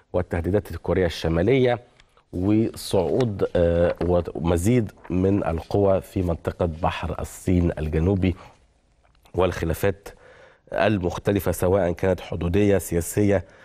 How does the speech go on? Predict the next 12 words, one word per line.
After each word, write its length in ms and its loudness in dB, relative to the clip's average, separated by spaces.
أو 260 0
اقتصادية. 720 -2
دلالة 480 2
هذه 300 0
الخطوة 500 -2
هتكون 640 0
معانا 300 2
في 180 -2
هذا 180 0
التحليل 600 0
مع 200 2
الأستاذ 580 0